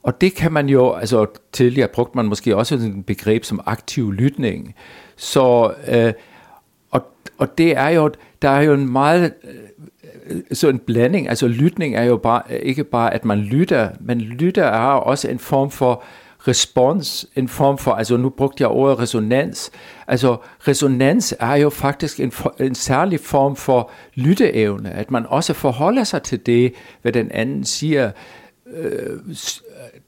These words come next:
jeg tygger det igennem sådan set, og, og giver det, øh, noget smag fra, fra en sæde, hvor den anden kan se, "Nå, okay, han eller hun har forstået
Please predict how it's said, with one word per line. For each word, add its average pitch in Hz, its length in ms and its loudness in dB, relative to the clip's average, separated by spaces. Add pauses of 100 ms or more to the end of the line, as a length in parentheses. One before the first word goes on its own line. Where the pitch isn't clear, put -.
(100)
jeg 151 220 -2
tygger 214 340 2
det 170 100 2
igennem 151 600 2
sådan 139 280 -2
set, 147 320 0
og, 127 320 0
og 123 160 -4
giver 180 200 -4
det, 147 300 0
øh, 131 320 -2
noget 135 280 4
smag 143 460 0
fra, 131 340 0
fra 123 260 -2
en 117 180 -2
sæde, 151 400 2 (840)
hvor 135 180 2
den 139 280 -2
anden 170 340 -2
kan 131 200 -6
se, 160 320 -2
"Nå, 190 260 2 (380)
okay, 147 500 2
han 139 240 -2
eller 151 160 2
hun 156 220 0
har 147 120 0
forstået 165 680 4